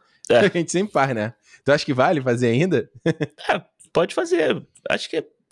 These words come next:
Speaker 1: cara, eu vou, vou, eu vou fazer o meu bem rápido, assim. Eu acho
Speaker 2: Aham.
Speaker 1: que eu, eu achei o Avatar, esse Avatar dois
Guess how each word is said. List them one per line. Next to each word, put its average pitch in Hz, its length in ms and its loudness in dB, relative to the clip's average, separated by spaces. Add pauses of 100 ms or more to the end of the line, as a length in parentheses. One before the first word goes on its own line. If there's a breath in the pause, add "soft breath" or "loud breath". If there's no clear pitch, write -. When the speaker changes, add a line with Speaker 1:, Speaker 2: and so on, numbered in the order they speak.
(120)
Speaker 1:
cara, 220 220 2
eu 147 180 0
vou, 180 200 2
vou, 180 240 -6
eu 190 120 0
vou 208 100 0
fazer 196 240 0
o 202 60 2
meu 175 140 0
bem 190 180 2
rápido, 131 360 0
assim. 117 220 -4
Eu 123 80 2
acho 110 220 2
Speaker 2:
Aham. 82 80 -6
Speaker 1:
que 131 440 2 (600 soft breath)
eu, 131 220 6
eu 170 160 6
achei 202 260 4
o 165 40 6
Avatar, 156 480 4
esse 143 240 -2
Avatar 127 380 2
dois 127 340 -2